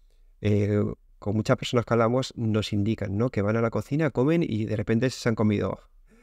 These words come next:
el cien gramos de jamón y no se han dado ni cuenta. Estaban hablando y pensando en otras cosas. Entonces, puede ser que comas más de lo que piensas. Por otro lado, puede ser que no duermas bien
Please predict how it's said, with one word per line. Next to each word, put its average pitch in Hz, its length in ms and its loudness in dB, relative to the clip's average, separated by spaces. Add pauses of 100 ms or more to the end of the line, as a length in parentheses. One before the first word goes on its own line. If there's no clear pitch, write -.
(180)
el 147 540 -2
cien 131 160 6
gramos 107 340 4
de 98 380 0
jamón 127 440 2 (260)
y 110 100 0
no 104 100 0
se 104 120 -2
han 104 80 4
dado 117 280 2
ni 110 220 0
cuenta. 104 260 2
Estaban 110 300 0
hablando 139 400 2
y - 20 -2
pensando 101 360 0
en 90 60 0
otras 85 200 -6
cosas. - 320 -16 (160)
Entonces, 101 420 -2 (540)
puede 113 180 4
ser 135 240 2
que 110 180 0
comas 107 280 2
más 104 160 2
de 117 80 2
lo 120 80 2
que 113 100 -2
piensas. - 520 -8 (800)
Por 117 120 2
otro 127 160 4
lado, 90 300 4 (160)
puede 113 160 0
ser 143 200 0
que 110 120 0
no 107 100 2
duermas 120 300 2
bien 101 260 -4